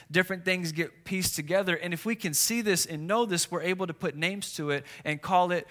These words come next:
what it is and bring about some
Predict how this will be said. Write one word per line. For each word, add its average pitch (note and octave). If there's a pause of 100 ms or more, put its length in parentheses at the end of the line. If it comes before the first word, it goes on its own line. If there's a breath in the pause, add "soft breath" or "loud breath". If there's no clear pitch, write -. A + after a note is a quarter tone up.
(160 loud breath)
what E3
it D#3
is E3
and D3+
bring E3
about C#3+ (100)
some C3+